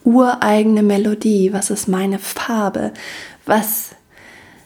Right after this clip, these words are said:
ja, wer bin ich, wie schwinge ich, wie ist meine Energie, wie ist meine Art, die Dinge anzupacken.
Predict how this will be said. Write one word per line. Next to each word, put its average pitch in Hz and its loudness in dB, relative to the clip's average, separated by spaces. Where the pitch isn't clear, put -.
ja, 233 2
wer 214 2
bin 220 2
ich, 202 -4
wie 220 2
schwinge 214 2
ich, 208 -8
wie 220 -2
ist 208 -4
meine 202 0
Energie, 202 -2
wie 202 -4
ist - -8
meine 196 -2
Art, 196 -4
die 202 -10
Dinge 196 -2
anzupacken. 226 -10